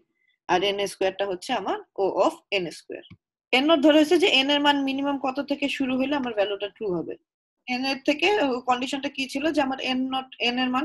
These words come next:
সবসময় এন নট এর থেকে বড় হবে। So এটা হচ্ছে আমার minimum value, এখান থেকে শুরু করে আমার এন এর মান আমি যাই দিই না কেন আমার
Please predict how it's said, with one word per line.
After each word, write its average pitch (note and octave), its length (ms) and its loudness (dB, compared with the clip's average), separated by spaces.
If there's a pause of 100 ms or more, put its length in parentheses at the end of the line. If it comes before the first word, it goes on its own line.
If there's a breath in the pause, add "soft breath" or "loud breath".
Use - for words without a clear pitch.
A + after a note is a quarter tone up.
সবসময় B3 360 -4
এন A#3 100 -6
নট A3+ 160 -6
এর A3 120 -8
থেকে A3+ 120 -4 (100)
বড় G3 220 2
হবে। - 180 -6 (540)
So - 120 -6 (180)
এটা A3+ 200 0
হচ্ছে A#3+ 240 -2
আমার C#4 220 2
minimum A3+ 380 -6
value, A3+ 140 0 (100)
এখান A3+ 200 -10
থেকে A#3 140 -6 (120)
শুরু A3+ 260 -8
করে A3 160 -4 (580)
আমার G3 160 -4 (100)
এন G#3 100 -4
এর G#3+ 100 -2
মান G#3+ 160 -4
আমি A3 160 -4
যাই G#3+ 200 4
দিই A#3+ 140 -4
না A#3+ 120 -2
কেন A#3 100 -2 (100)
আমার A#3+ 120 -4